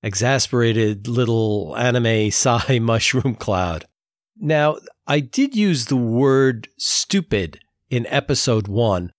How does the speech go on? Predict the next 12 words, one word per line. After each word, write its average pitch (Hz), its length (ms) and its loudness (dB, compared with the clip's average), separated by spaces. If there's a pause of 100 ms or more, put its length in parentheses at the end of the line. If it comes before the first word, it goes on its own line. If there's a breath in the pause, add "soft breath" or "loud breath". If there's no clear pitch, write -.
(220)
but 131 160 -2
later 175 560 0
I 143 120 0
tried 170 380 -2
to 139 120 0
avoid 120 540 0
using 127 400 2
that 107 240 0
word 123 500 2
in 110 300 -2
our 123 340 0
version. 101 680 0